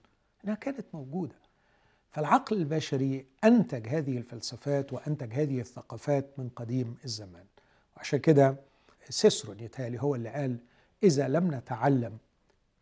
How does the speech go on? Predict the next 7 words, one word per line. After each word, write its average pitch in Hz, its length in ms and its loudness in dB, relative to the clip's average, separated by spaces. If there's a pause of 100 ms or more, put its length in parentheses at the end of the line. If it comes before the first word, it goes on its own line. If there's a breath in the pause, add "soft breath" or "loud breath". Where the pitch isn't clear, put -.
من 202 320 8
أخطاء 175 540 2
التاريخ، 123 560 -6
فالتاريخ 147 560 0
سيجبرنا 123 720 -6
أن 127 80 -4
نكرر 117 540 -8